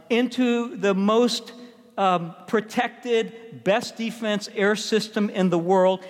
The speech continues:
at the height of the Cold War as he flies along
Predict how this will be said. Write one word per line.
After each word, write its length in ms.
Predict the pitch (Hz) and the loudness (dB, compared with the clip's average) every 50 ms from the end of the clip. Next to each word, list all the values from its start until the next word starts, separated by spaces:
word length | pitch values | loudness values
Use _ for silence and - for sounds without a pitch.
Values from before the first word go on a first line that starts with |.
| - - | -12 -4
at 160 | - 190 190 - | -4 -4 -2 -2
the 120 | 190 165 | -4 -4
height 260 | 165 185 208 220 220 | -2 -2 -2 -2 -2
of 80 | 240 202 | -2 -4
the 80 | 220 | -6
Cold 360 | 220 - - 214 196 190 196 185 | -6 -4 -2 0 2 2 2 0
War 420 | 170 165 160 151 160 165 170 165 - - - - - - - _ _ - | 2 2 2 2 2 0 0 -2 -8 -20 -20 -20 -20 -20 -20 _ _ -2
as 180 | 170 175 185 180 | -2 0 0 -2
he 120 | 208 196 | -4 -6
flies 500 | - - - 208 196 196 208 214 214 220 | -8 -6 -2 0 2 2 2 0 -2 -4
along 520 | 214 196 190 175 165 160 160 160 160 165 | -6 -4 -4 -4 -2 -2 0 -2 -2 -4